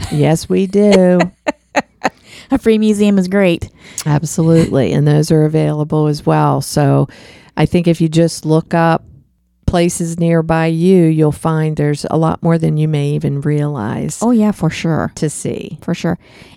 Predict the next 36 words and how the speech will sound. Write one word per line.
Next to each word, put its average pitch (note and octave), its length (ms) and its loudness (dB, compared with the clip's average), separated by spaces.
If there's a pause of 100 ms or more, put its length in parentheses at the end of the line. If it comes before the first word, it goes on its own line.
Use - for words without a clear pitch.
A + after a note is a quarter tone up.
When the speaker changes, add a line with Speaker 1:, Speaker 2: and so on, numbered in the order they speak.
Speaker 2:
And G#3 540 -2 (480)
I'm G#3+ 140 0
sure G#3 420 2
there F#3 420 2
are E3+ 540 0 (520)
blogs F3 840 2 (360)
where E3+ 580 0
folks - 260 -4
are F3+ 80 0
traveling E3+ 560 0
inexpensively, D#3 880 -2 (140)
Speaker 1:
Mm-hmm. G#3+ 360 0
Speaker 2:
and E3+ 500 0
maybe F#3+ 160 -4
we F#3 60 -6
can E3+ 120 -4
try E3+ 160 -4
to E3+ 60 -6
find D#3 240 -4
a D#3+ 40 -12
couple - 280 -4
and C3+ 180 -6
link D#3 180 -4
'em D3+ 120 -6
in D3+ 160 -4
the D3 260 -4 (300)
description. - 640 -4
Speaker 1:
Right. G3+ 380 2
And F#3 140 0
a G3+ 120 4
lot B3 260 0
more D4+ 160 -2
people B3 400 0
are F#3+ 100 2
actually G3 680 0 (460)
camping G#3 640 2